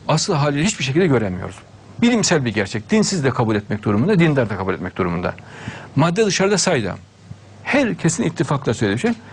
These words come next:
ve simsiyah karanlıktır dışarısı. Dışarıda ışık yok. Renk, ışık ve cismin böyle kitlevi, e, yani saydam olmamasının görüntüsü beyinde oluşuyor. Allah tarafından yaratılıyor.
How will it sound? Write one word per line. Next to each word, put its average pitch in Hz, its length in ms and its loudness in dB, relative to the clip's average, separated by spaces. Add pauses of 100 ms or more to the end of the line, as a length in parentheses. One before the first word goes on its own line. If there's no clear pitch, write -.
(160)
ve 233 100 4
simsiyah 202 560 0
karanlıktır 131 540 0
dışarısı. - 320 -4
Dışarıda 143 280 2
ışık - 280 -4
yok. 85 100 -2 (1000)
Renk, 220 360 0 (420)
ışık 196 280 2 (680)
ve 151 200 4 (440)
cismin 139 540 0 (260)
böyle 117 200 2
kitlevi, 135 600 0 (180)
e, - 20 2
yani 92 360 2
saydam 123 400 2
olmamasının 175 680 0 (680)
görüntüsü 156 600 0 (300)
beyinde 165 300 4
oluşuyor. - 440 -6
Allah 147 220 2
tarafından 87 380 -4
yaratılıyor. 82 500 -6